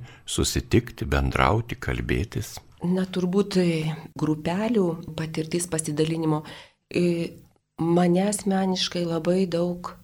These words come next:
Speaker 2: nu, moko, praturtina. Iš tikrųjų, kiekvie-, kiekvieno žmogaus ar savanorio pasidalinimas, nu, yra,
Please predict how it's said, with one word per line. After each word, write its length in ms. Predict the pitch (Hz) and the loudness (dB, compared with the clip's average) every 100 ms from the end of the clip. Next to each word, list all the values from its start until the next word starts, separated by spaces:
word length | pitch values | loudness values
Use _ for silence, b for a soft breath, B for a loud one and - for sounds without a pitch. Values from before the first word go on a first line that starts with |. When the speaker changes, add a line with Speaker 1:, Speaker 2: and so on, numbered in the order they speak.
| - | -8
Speaker 2:
nu, 260 | 170 165 170 - - - - | -4 -4 -4 -8 -12 -20 -6
moko, 540 | 165 190 196 175 196 202 - _ _ _ _ - | -2 0 0 -2 -4 -4 -16 _ _ _ _ 0
praturtina. 760 | 170 170 208 214 - 147 - - - | 0 4 2 2 -2 -4 -6 -12 -10
Iš 100 | - | -4
tikrųjų, 300 | - 202 196 | 2 4 4
kiekvie-, 440 | 175 175 180 208 - - - | 0 0 4 4 2 -12 -8
kiekvieno 560 | - 196 185 214 247 202 | 2 4 4 4 6 6
žmogaus 720 | 196 170 160 156 208 226 - | 6 4 6 4 2 0 -2
ar 80 | 151 | -4
savanorio 800 | - 147 151 147 160 196 185 175 B B B _ | -2 0 2 2 2 0 0 -4 B B B _
pasidalinimas, 1300 | - - 160 160 156 147 156 165 175 180 180 - - - b b _ | 4 4 4 4 4 2 0 0 0 0 -2 -6 -10 -18 b b _
nu, 200 | - 170 | -2 0
yra, 420 | 170 170 170 170 | 2 0 0 -4